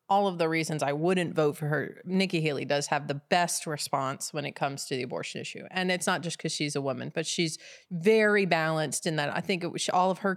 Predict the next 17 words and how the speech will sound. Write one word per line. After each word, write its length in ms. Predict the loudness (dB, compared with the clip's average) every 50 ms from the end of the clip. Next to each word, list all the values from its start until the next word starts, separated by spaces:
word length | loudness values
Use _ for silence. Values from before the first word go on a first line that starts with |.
| -2 -2
a 80 | -2 0
lot 360 | 2 2 4 4 4 4 4
of 60 | 4
her 80 | 2 0
kids 240 | 2 0 0 0 2
are 120 | 0 0
adopted. 480 | 2 2 4 4 2 2 2 0 0 0
I 40 | 0
think 220 | -2 -4 -6 -8
she 160 | -8 -8 -6
said 140 | -4 -2 0
her 180 | 0 0 -2 -4 -6
husband's 480 | -4 -2 -2 -2 -2 0 -2 0 0 0
adopted. 640 | 2 2 4 4 2 2 0 0 0 2 2 0 -4 -8 -16 -18 -18 -12 _
And 240 | -2 0 0 0 0
so 240 | 2 2 2 2 2
just, 420 | 0 0 0 0 2 0 -4 -6